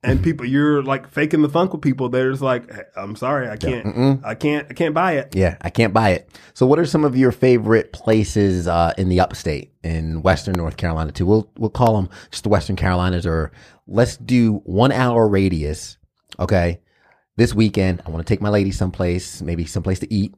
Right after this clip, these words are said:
Speaker 2: maybe someplace to hike. What do you
Speaker 1: <laughs>
Speaker 2: recommend?
Speaker 1: There's so many places. It's like asking somebody their, their favorite child. I'm like, "I don't know. There's so many. What itinerary you want? What type of food you want? We got it." No, um, I, I mean, Greenville County alone has so many awesome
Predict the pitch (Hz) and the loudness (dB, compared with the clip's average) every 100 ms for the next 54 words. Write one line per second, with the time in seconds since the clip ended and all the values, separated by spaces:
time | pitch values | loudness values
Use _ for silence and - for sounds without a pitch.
0 | _ - 82 - 85 101 117 104 87 - | _ -10 -6 -4 -2 -2 0 0 -2 -4
1 | - _ _ _ - - 90 98 98 87 | -14 _ _ _ -14 -2 2 4 4 4
2 | 95 78 - - - - 143 156 143 185 | 0 -4 -8 -20 -20 -2 0 0 2 2
3 | 190 165 147 147 147 135 107 127 151 135 | 4 4 2 2 0 -2 -8 -8 -4 -2
4 | 117 135 139 131 135 131 117 110 113 107 | 0 -2 -4 -6 -2 -2 -2 -4 -6 -8
5 | 117 110 156 147 127 - 143 123 113 107 | -10 -6 -2 -2 -4 -2 0 0 -4 -8
6 | 107 143 151 156 160 160 196 202 180 147 | -8 -6 -4 -2 -2 0 2 2 2 2
7 | 170 143 214 185 175 175 180 202 - _ | -2 0 0 0 -2 -4 -4 -4 -6 _
8 | - - 180 220 180 - 240 240 226 220 | -8 0 2 2 -2 0 0 0 0 0
9 | 247 131 170 196 160 - 135 151 156 151 | 0 -2 -4 -4 -4 -6 0 2 2 2
10 | 160 156 151 _ - 165 208 202 190 147 | 0 0 -4 _ -6 -6 -2 -2 -2 -6
11 | 139 139 185 247 175 143 131 123 156 160 | -14 0 2 2 4 4 2 0 -4 -2
12 | 143 123 123 139 139 110 110 - 123 120 | 0 -2 0 0 0 -2 -8 -6 -4 -2
13 | 143 139 135 123 120 - 127 123 123 113 | 0 2 2 0 -6 -4 -2 -2 -4 -8
14 | 101 101 | -10 -14